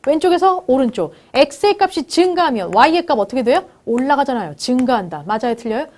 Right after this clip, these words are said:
맞아요, 이것도. 저는 X좌표, Y좌표로 끄집어내갖고 구하는 방법 알려드린 거고요. 여러분들은 연습이 되셔야 돼요. 이 아이 정말 원리대로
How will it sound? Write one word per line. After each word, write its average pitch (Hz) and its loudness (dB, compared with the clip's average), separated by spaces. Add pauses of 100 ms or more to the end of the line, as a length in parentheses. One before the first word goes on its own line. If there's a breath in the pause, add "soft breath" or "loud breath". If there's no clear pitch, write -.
(100)
맞아요, 208 -2
이것도. 156 -12 (3000)
저는 339 0
X좌표, 302 0
Y좌표로 233 0
끄집어내갖고 285 0
구하는 240 -2
방법 196 -2
알려드린 185 -4
거고요. 165 -6
여러분들은 254 -2
연습이 214 -4
되셔야 170 -8
돼요. 165 -8
이 214 -2
아이 254 2 (460 loud breath)
정말 240 0
원리대로 240 2